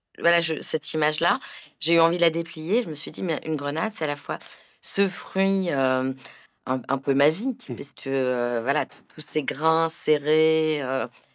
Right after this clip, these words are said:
Speaker 1: euh, la façon dont ils sont reliés, séparés, euh, c-, je trouvais ça très beau.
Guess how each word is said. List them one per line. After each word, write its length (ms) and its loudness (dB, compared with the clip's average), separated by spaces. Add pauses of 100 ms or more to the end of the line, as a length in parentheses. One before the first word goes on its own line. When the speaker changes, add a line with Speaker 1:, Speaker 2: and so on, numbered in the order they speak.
(360)
Speaker 1:
euh, 260 0
la 120 -4
façon 320 0
dont 100 -2
ils 140 -14
sont 280 -4
reliés, 440 2
séparés, 720 0 (380)
euh, 320 4
c-, 160 -10
je 60 -10
trouvais 180 -4
ça 160 -2
très 180 -6
beau. 240 4